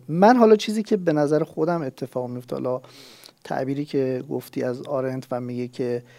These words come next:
گروهی که تفکر می‌کنن و گروهی که تفکر ندارن،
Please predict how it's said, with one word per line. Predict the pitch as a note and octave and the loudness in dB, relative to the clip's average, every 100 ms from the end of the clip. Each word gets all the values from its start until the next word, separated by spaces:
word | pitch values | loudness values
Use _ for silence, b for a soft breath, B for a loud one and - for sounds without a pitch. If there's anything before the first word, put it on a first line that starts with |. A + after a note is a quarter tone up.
| B B - | B B -10
گروهی | B2+ C#3 | -6 -4
که | C#3 | -6
تفکر | - C3 C3+ - - C#3+ | -10 -8 -10 -8 -2 -2
می‌کنن | C#3+ - C3 B2+ | -2 -8 -8 -6
و | B2 | -6
گروهی | A#2+ B2+ | -6 -8
که | B2+ | -8
تفکر | B2+ B2+ B2+ - C3+ B2+ | -10 -10 -10 -8 -8 -8
ندارن، | B2 B2 B2 D#3 E3 C#3 | -8 -6 -6 -2 -2 -2